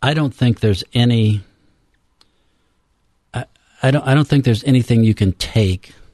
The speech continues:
like magnesium, for instance. You know, the, one of the things was take magnesium for two thousand and twenty. I don't think there's anything you can take. There's no pill. There's no, there's no medication. There's no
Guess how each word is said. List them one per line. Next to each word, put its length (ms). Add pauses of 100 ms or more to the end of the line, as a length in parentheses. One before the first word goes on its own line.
(300)
like 280
magnesium, 680
for 140
instance. 280
You 100
know, 80
the, 160
one 180
of 80
the 80
things 280
was 100
take 300
magnesium 680
for 120
two 160
thousand 360
and 120
twenty. 320 (480)
I 60
don't 120
think 140
there's 180
anything 260
you 80
can 160
take. 440
There's 180
no 140
pill. 480
There's 240
no, 360 (500)
there's 260
no 400
medication. 800
There's 220
no 480